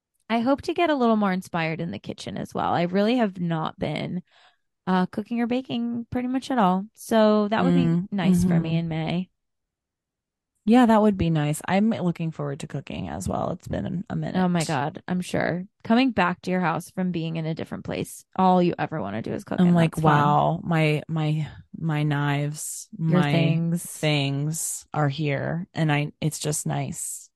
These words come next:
Speaker 2: You
Speaker 1: It's
Speaker 2: know what? And
Speaker 1: just
Speaker 2: especially for a girl
Speaker 1: nice.
Speaker 2: like me who loves stuff.
Speaker 1: I know you, you're reunited with your stuff, and that's
Speaker 2: I love
Speaker 1: big.
Speaker 2: stuff. I love stuff. What can I say? I know it's
Speaker 1: She's
Speaker 2: not, like, a
Speaker 1: not a
Speaker 2: chic
Speaker 1: minimalist.
Speaker 2: op-, it's not a chic opinion in the year of our, like,
Speaker 1: <laughs>
Speaker 2: twenty twenty-three, but I fucking love stuff.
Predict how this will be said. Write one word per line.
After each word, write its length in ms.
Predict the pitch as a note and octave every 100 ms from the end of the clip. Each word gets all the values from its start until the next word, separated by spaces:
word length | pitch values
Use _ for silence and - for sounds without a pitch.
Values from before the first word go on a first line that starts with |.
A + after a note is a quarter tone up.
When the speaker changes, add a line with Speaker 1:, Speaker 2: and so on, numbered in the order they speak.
| _
Speaker 2:
You 100 | G3+
Speaker 1:
It's 80 | G3
Speaker 2:
know 60 | G#3
what? 120 | F#3
And 120 | D#3 F3+
Speaker 1:
just 160 | F3
Speaker 2:
especially 420 | - G3 - G3+
for 200 | F#3 F#3
a 40 | E3+
girl 180 | F3 E3+
Speaker 1:
nice. 100 | E3
Speaker 2:
like 40 |
me 140 | E3+ D#3+
who 160 | D#3
loves 480 | D3 D3 D3 C#3+ C#3+
stuff. 720 | - - D#3 C3+ - - - _ _ _ _ _ _ _ -
Speaker 1:
I 140 | E3+ F#3+
know 100 | G#3+
you, 220 | F3+ F3 E3+
you're 200 | F3+ E3+
reunited 600 | E3+ F3 F3+ E3 D#3 -
with 120 | -
your 140 | -
stuff, 300 | - - -
and 160 | F3 F#3
that's 140 | F#3
Speaker 2:
I 20 | F3
love 160 | E3
Speaker 1:
big. 80 | -
Speaker 2:
stuff. 380 | - F3+ - _ _ _ _ _
I 40 | A#3
love 140 | C4
stuff. 420 | - C#4+ - _ -
What 120 | A#3
can 100 | A#3+
I 60 | A#3+
say? 320 | - - A#3+ -
I 60 | A3
know 140 | G#3+
it's 80 | A3
Speaker 1:
She's 60 |
Speaker 2:
not, 120 | G#3+ -
like, 140 | F#3
a 80 | A3
Speaker 1:
not 260 | G3 G3
a 40 | G#3
Speaker 2:
chic 60 |
Speaker 1:
minimalist. 380 | G#3+ G3 F#3+ F#3
Speaker 2:
op-, 60 | A3
it's 140 | A3
not 120 | A3+ A#3
a 40 |
chic 300 | B3+ A#3 A#3
opinion 460 | B3 A#3+ A3+ A3+ A3+
in 120 | A3
the 80 | G#3+
year 140 | G#3+
of 60 | G#3
our, 140 | G#3+
like, 120 | G#3+ -
Speaker 1:
<laughs> 20 |
Speaker 2:
twenty 180 | G#3+ G3+
twenty-three, 300 | G#3 G#3+ G#3
but 100 | F#3+
I 100 | F#3
fucking 300 | G3 F#3 F#3
love 180 | F3+ F#3
stuff. 320 | - -